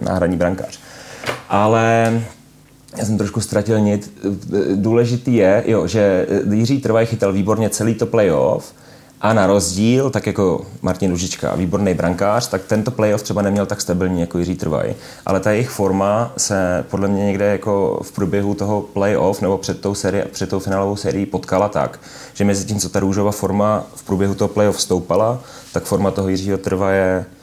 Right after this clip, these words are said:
klesala a myslím si, že ten Růža v tom finále už toho Trvaje přechytal. Kde naopak si pamatuju třeba, jako, já nevím, jestli, jak, jestli to je profesionálně, to asi můžu říct, pamatuju si, že třeba v tom čtvrtfinále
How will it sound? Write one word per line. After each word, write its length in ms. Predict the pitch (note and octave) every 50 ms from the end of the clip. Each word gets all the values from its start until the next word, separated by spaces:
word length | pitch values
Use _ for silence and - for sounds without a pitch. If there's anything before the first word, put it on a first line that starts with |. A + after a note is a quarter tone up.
| - - - - - - - -
klesala 640 | - G#2+ F#2+ F2 - - F2 E2+ E2+ D2 C2+ C2 - - - -
a 240 | F#2 F2+ F2 F2
myslím 340 | F2 F2+ F#2 F2+ - G2 F#2
si, 140 | F#2 - F#2
že 120 | F2 F#2+
ten 160 | F2+ F#2+ F#2+ F#2
Růža 200 | F2 F2+ F2+ F#2+
v 40 | -
tom 140 | - F#2+ F2
finále 420 | - F#2 F2+ F2+ F2+ F#2 F#2+ F#2 F#2+ -
už 160 | - - -
toho 200 | - - F#2 F#2
Trvaje 260 | F2+ F2+ F2+ F2+ E2+
přechytal. 540 | E2+ - - - G2 - - D2 B1 - G#2 - - - - - - - - - - - - -
Kde 140 | - F2 F#2+
naopak 320 | F#2 F#2 F#2 F#2+ - G2+ -
si 100 | - E2+
pamatuju 440 | - G2+ G2 G2 F#2 - G2+ G2
třeba, 440 | F#2+ - G2+ F2+ E2+ F#2+ F#2 F#2+ F#2+ - - - - - - - - - - - - -
jako, 240 | - F2 - - F2+
já 120 | - -
nevím, 140 | D2 D#2 F2
jestli, 180 | F#2 - - - - - - -
jak, 160 | - - -
jestli 180 | D#2+ - -
to 60 | E2+ F2+
je 40 |
profesionálně, 540 | E2 - E2 - F#2+ F2+ - F#2+ F2 E2+ E2
to 120 | - F#2+ E2
asi 180 | D#2+ - G#2+
můžu 240 | F#2+ F2 E2 F2+ F#2+
říct, 200 | F2+ G2+ F#2 F#2
pamatuju 300 | - E2+ F2 E2 G2 E2+
si, 140 | - G2 F2
že 100 | F2 F2
třeba 160 | - G2 F2+
v 40 | F2
tom 140 | - G2 F#2
čtvrtfinále 720 | - - F2 - - G2 G2 G2+ G2+ G#2+ G#2+ A2 G#2+ A2